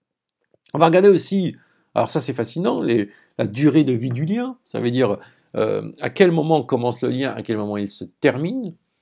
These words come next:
Par exemple, on va regarder entre deux individus quelle est la première fois qu'ils se sont rencontrés et quelle est la dernière fois qu'ils ont parlé ensemble.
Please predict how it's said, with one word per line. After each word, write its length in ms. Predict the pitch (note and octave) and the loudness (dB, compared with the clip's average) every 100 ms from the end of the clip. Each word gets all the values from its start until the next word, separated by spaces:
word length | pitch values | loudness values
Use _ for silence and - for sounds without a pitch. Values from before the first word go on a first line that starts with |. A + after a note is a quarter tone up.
| - - | -10 0
Par 120 | A#2 | 2
exemple, 440 | A#2 C3+ A#3+ C4 | 2 2 0 0
on 40 | C#3 | 2
va 100 | B2 | 4
regarder 180 | B2+ D3 | 4 0
entre 180 | B2 | -2
deux 160 | B2+ A#2+ | -4 -2
individus 360 | A#2+ A2 C3+ G#3 | -4 -4 -6 -6
quelle 140 | - D3+ | 0 2
est 80 | |
la 100 | C3+ | 2
première 440 | A#2+ - F3+ E3+ - | 0 0 0 0 -2
fois 180 | F3+ D#3+ | -2 -4
qu'ils 140 | C#3 | -6
se 80 | B2 | -12
sont 160 | - | -10
rencontrés 680 | A#2 A#2 - A2 - A3+ - | -6 -6 -8 -8 -6 -6 -6
et 60 | C3+ | -4
quelle 160 | D#3+ | 0
est 40 | E3+ | 2
la 100 | C3+ | 2
dernière 380 | D3+ D3+ D3+ | 2 2 0
fois 140 | - G3+ | -2 -4
qu'ils 140 | E3 | -4
ont 80 | D3 | -6
parlé 200 | C#3+ C#3 | -4 -6
ensemble. 340 | C#3+ C#3 - | -6 -10 -14